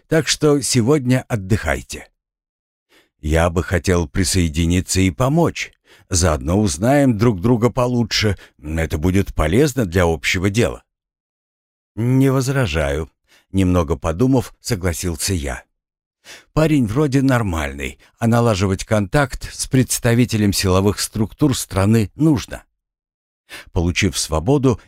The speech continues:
игроки разделились на группы и, проигнорировав совет об отдыхе, направились изучать окружающую территорию. У них свои головы на плечах.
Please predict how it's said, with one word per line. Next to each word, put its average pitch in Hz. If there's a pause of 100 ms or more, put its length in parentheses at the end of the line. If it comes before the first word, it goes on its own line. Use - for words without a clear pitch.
(120)
игроки 135
разделились 131
на 113
группы 85 (140)
и, 135
проигнорировав 87
совет 85
об 82
отдыхе, 131 (140)
направились 143
изучать 113
окружающую 92
территорию. 73 (720)
У 143
них 185
свои 147
головы 85
на 82
плечах. 82